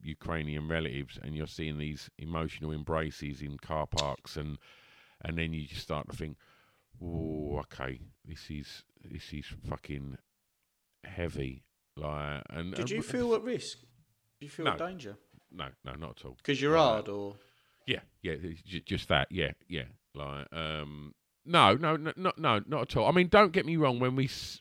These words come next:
Speaker 1: s-, looked on the map at where Lviv was, it was like, "Blimey, <laughs> that's quite
Speaker 2: Mm.
Speaker 1: close."
Speaker 2: No, yeah.
Speaker 1: Um,
Speaker 2: I, it's funny thing is, Stu, I saw it and I was like,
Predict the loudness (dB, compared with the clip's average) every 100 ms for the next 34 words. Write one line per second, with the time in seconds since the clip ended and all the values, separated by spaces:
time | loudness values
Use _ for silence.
0 | -18 -20 -18 -18 -20 -20 -2 10 10 10
1 | 4 4 4 2 0 -6 -14 _ _ _
2 | 0 4 4 4 4 4 4 2 -2 -2
3 | -6 -10 -16 _ _ _ _ _ _ _
4 | _ _ 0 4 4 4 2 2 2 _
5 | _ _ _ _ _ _ -6 -4 -4 -6
6 | -10 -16 _ _ 0 0 -4 -4 -2 2
7 | 4 4 4 2 4 2 2 -8 -4 2
8 | 4 4 6 8 8 8 4 -8 2 2
9 | 6 6 6 2 0 2 2 2 2 4
10 | 6 8 10 8 6 0 2 2 2 2
11 | 6 8 6